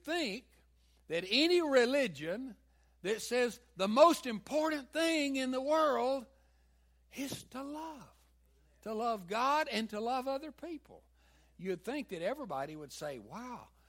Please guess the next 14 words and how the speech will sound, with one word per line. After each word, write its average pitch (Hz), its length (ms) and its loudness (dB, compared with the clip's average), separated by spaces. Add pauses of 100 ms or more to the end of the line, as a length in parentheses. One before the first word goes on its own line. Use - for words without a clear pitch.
(220)
that's, - 500 -14 (1600)
that's 233 220 -14
good." 294 360 -10 (1500)
But 165 160 -16
people 220 320 -10
don't 269 240 -10 (140)
say 110 300 -14
that 104 220 -16
about 101 300 -14 (220)
the - 60 -20
Christian 107 440 -16
faith, 196 360 -12
do 147 80 -14
they? - 260 -20